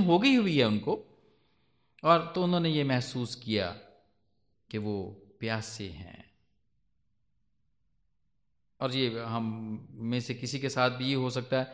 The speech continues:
میں سمجھتا ہوں گرم موسم ہو تو گرم موسم کے اندر اگر ہم تھوڑی دیر ہی چلیں آ، ایک میل بھی چلیں تو ہمیں پیاس لگ جاتی ہے، لیکن خدا یسوع مسیح تو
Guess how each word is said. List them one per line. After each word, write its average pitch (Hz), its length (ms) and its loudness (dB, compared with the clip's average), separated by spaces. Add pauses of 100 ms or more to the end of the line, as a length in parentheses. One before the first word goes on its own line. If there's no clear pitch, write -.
(240)
میں 113 80 -2
سمجھتا 127 340 -2
ہوں 117 160 -2
گرم 123 220 2
موسم 117 420 2
ہو 107 260 -2 (440)
تو 117 80 -6
گرم 117 240 0
موسم 113 360 -2
کے 113 120 -4
اندر 110 200 -2
اگر 107 180 -4
ہم 104 400 -4
تھوڑی 127 220 -2
دیر 117 200 0
ہی 110 80 -4
چلیں 113 280 -2 (680)
آ، 113 40 -14 (600)
ایک 127 300 -2
میل 185 220 4
بھی 320 80 0
چلیں 139 240 0
تو 117 140 -4
ہمیں 113 120 -2
پیاس 92 360 -6
لگ 85 160 -14
جاتی 82 340 -12
ہے، 90 60 -8
لیکن 160 220 -6
خدا 175 100 -2
یسوع 185 280 -4
مسیح 196 240 -2
تو 214 240 0